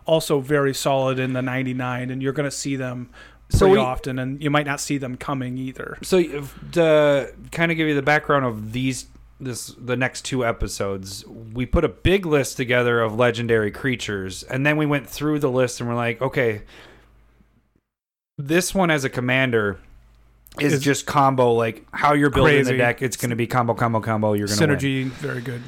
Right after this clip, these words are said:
Speaker 2: The other, the ones that we're choosing for this week's episode are more of, they could be your commander, but most likely you're seeing them as a ninety-nine, and when you see them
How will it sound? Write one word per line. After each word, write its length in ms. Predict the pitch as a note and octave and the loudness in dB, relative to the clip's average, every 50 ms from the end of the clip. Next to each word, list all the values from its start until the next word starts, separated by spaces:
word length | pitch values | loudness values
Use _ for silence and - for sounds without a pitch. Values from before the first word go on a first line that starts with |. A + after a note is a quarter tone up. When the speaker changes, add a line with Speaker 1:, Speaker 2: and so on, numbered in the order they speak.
| - - - | -16 -14 -6
Speaker 2:
The 200 | C3 C3+ C#3+ D#3+ | 0 2 4 6
other, 240 | F3 F3+ F#3+ F#3 F3+ D3 | 6 6 6 4 4 2
the 100 | D3 D3 | 2 2
ones 220 | D3+ D#3 E3 E3 E3 | 4 4 2 2 2
that 100 | D#3+ C#3+ | 0 2
we're 140 | C#3+ C#3+ C#3 | 2 0 0
choosing 360 | - - E3+ E3 D3 D3 C3+ | 0 0 0 0 0 0 -2
for 140 | - C3+ C3 | -2 0 2
this 240 | C#3+ A3 B3 - | 4 4 4 4
week's 240 | - F#3 D#3+ - - | 0 -2 -2 0 0
episode 400 | C#3+ B2+ A#2+ B2 - C3+ B2+ B2+ | 0 0 0 -2 0 2 2 4
are 60 | B2+ | 4
more 320 | B2 C3+ D3 D#3+ D#3+ D#3 D3+ | 2 4 4 6 8 8 8
of, 260 | C#3+ C3+ B2 A2 - - - - - - - - - - - - - | 6 6 4 0 -6 -16 -20 -20 -20 -20 -20 -20 -20 -20 -20 -8 0
they 120 | - G#3 G#3 | 2 2 2
could 300 | G#3+ - - A3+ G#3 F3+ | 2 2 2 2 2 4
be 80 | G3 | 2
your 100 | F#3+ F#3+ | 2 2
commander, 360 | F#3 - E3+ E3 D#3+ D#3+ E3 D#3+ | 2 2 4 4 4 4 4 4
but 160 | D#3 C3+ C3 | 2 2 2
most 240 | D#3+ F#3+ G3+ - F#3 | 2 2 2 4 4
likely 260 | E3 E3 - C#3+ C3+ | 2 2 2 0 0
you're 120 | C3 B2+ A#2+ | 2 2 2
seeing 240 | - D3+ D3+ D#3 | 2 2 4 4
them 100 | D3 C#3+ | 4 4
as 160 | C#3 B2+ A#2 A#2+ | 4 4 4 2
a 60 | A2+ | 2
ninety-nine, 640 | A2+ A#2 A#2+ B2+ C3 B2+ A#2+ A2+ A2+ A#2 A#2+ A#2+ A#2 | 2 4 4 2 2 2 2 2 2 2 2 2 2
and 100 | A2 A2 | 2 2
when 140 | A2+ A2+ | 0 0
you 100 | A#2 A#2+ | 0 -2
see 280 | A#2 - - - B2+ B2 | -4 -4 -4 -4 -2 0
them 220 | A#2+ A#2+ A2+ A2+ | 2 2 0 0